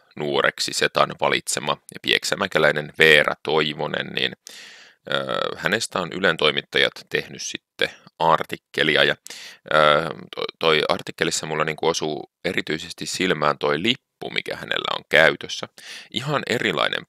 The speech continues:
Pride-lippu kuin mitä se tavallisesti on. Mä en tiedä, onko tää tän Veeran joku ite tekemä lippu vai onko tää joku niinku laajempikin, että joku haluaisi tollaista käyttää.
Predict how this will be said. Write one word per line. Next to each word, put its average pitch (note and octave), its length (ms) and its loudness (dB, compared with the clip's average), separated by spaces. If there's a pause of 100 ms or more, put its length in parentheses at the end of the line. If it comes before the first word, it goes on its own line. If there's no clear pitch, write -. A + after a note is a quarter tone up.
Pride-lippu - 840 0 (100)
kuin C#2 120 -8
mitä D2 220 -4
se - 160 -8
tavallisesti F2+ 760 -2
on. C2+ 200 -2 (400)
Mä F#2+ 100 4
en A2+ 80 0
tiedä, G2+ 240 4
onko F#2 180 -2
tää D2+ 140 4
tän C#2 240 0 (400)
Veeran D#2 340 4
joku B1+ 440 -4
ite - 320 -2
tekemä G2 340 -2
lippu E2 320 -4
vai D#2 200 6
onko D#2 220 -2
tää D2+ 120 2
joku C2 300 -2
niinku C#2+ 260 -4
laajempikin, D2 680 2
että - 280 -6
joku - 220 -8
haluaisi - 340 -6
tollaista C#2 440 -4
käyttää. C#2 520 2